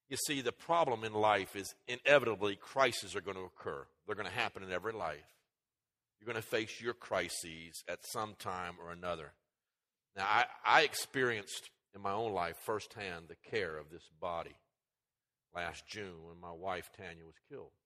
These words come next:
And this church responded incredibly. You reached out, and I would have never made it without the help of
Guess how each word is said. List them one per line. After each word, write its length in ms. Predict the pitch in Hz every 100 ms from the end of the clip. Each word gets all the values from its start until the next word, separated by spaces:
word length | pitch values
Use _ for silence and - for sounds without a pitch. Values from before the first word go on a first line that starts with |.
| _ _ _ _ _ _ _ _ _
And 80 | 80
this 140 | 101
church 540 | - - 123 110 - -
responded 800 | 95 - - - 101 101 98 92
incredibly. 920 | 95 92 _ - 104 101 92 98 95 - _ _ _ _ _
You 160 | 101 110
reached 440 | 98 101 - -
out, 300 | 101 98 95 -
and 120 | 95 95
I 100 | 92
would 140 | 98
have 140 | 90 98
never 280 | 117 117 123
made 320 | 110 120 120
it 120 | 90
without 380 | 92 92 92 92
the 120 | 95 85
help 260 | 131 85 - _ _ _ _ _ _ _
of 100 | 87